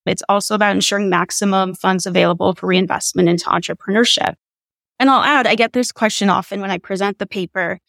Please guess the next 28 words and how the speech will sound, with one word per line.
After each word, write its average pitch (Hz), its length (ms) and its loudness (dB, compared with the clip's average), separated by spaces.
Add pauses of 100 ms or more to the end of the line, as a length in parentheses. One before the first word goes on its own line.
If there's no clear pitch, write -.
(220)
about 196 480 2
startup - 380 -2
failures. - 640 0 (320)
For 220 580 2
venture 233 260 4
capital-backed 190 560 -2
companies 190 480 0
who - 120 -4
ultimately 180 440 0
fail, 202 520 2
and 196 100 0
unfortunately 208 640 0
there 185 160 -2
are 170 160 -4
many 190 300 0
of 202 100 -6
those, 240 420 -6 (640)
I 247 160 0 (120)
think 302 260 4
the 339 160 2
theory 277 400 0
still 240 400 0
holds. - 800 -6 (380)
When 254 340 2
tech 302 240 0
startups - 460 -6
fail, 214 400 0
their 208 180 0